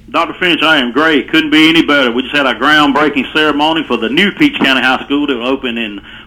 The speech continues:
fall of twenty twenty-one. So great things going on in Peach County.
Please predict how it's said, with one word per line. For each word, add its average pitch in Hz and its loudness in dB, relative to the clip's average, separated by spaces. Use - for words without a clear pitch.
fall 143 2
of 117 -2
twenty 151 -4
twenty-one. 156 0
So 113 -2
great 165 0
things 143 2
going 131 -2
on 127 -2
in 113 -10
Peach 135 -4
County. 120 -2